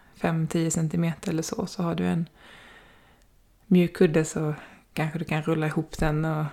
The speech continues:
sätta den liksom bak under sittbenen. Eller om du har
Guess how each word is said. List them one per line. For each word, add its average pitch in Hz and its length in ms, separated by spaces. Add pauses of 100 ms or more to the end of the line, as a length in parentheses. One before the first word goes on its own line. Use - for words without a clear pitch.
(260)
sätta - 320
den 160 160
liksom 160 400 (220)
bak - 360
under 160 460
sittbenen. 180 680
Eller 180 280 (680)
om 175 180
du 170 80
har 170 440